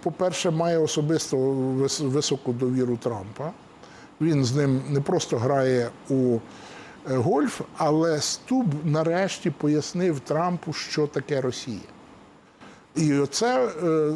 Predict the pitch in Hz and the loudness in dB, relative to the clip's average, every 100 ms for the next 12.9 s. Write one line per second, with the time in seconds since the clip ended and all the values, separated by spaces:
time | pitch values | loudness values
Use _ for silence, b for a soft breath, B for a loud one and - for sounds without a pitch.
0 | 156 165 160 151 - - - 208 208 160 | -4 -2 0 0 -4 -14 -4 0 0 0
1 | 170 147 151 139 135 143 160 151 165 180 | 0 2 2 2 2 2 2 2 2 2
2 | 135 147 139 135 147 131 131 127 160 160 | 2 2 0 -2 0 2 0 0 0 0
3 | 147 139 - 139 131 135 135 147 147 135 | -2 -6 -6 -2 0 0 -4 -4 -4 0
4 | 165 143 139 135 151 143 131 135 139 135 | 0 0 -2 0 0 2 0 0 0 0
5 | 147 131 - 143 B B B B B 156 | -4 -6 -4 -6 B B B B B -2
6 | 151 139 131 143 135 131 131 143 139 - | 0 0 -4 -2 2 2 2 2 -2 -4
7 | - - 139 143 139 127 131 147 147 170 | -18 -16 -12 -6 -6 -8 -6 -4 -2 0
8 | 165 151 160 165 156 147 151 165 143 131 | 0 2 2 2 2 0 -2 -2 -2 -2
9 | 143 147 131 131 151 190 277 226 156 151 | -8 -8 -4 0 2 2 2 0 0 0
10 | 147 147 190 156 135 - 131 175 135 139 | 0 0 2 2 0 -2 -2 0 0 0
11 | 131 135 123 - 190 220 202 175 180 156 | 0 0 -4 -2 0 2 2 2 0 0
12 | 139 143 170 175 170 147 143 147 | -2 0 0 2 2 0 -2 -2